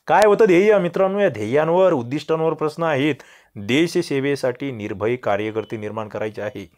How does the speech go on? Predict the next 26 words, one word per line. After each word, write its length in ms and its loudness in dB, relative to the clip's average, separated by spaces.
भारत 300 2
सेवक 340 -2
समाजाचं 480 -4
हे 60 -4
उद्दिष्ट 400 -10
आहे 320 2
आणि 280 0
हे 180 2
प्रार्थना 560 0
समाजाशी 840 -6
निगडीत 680 -6
कार्यकर्ते 540 -6
आहेत, 320 0
हे 100 2
आधी 260 4
लक्षात 280 -2
घ्या. 260 -4
पुढे 160 0
महर्षी 340 2
विठ्ठल 220 -2
रामजी 280 0
शिंदे 300 -2
आहेत. 280 4
हे 60 -4
काय 220 4
करतायत? 360 4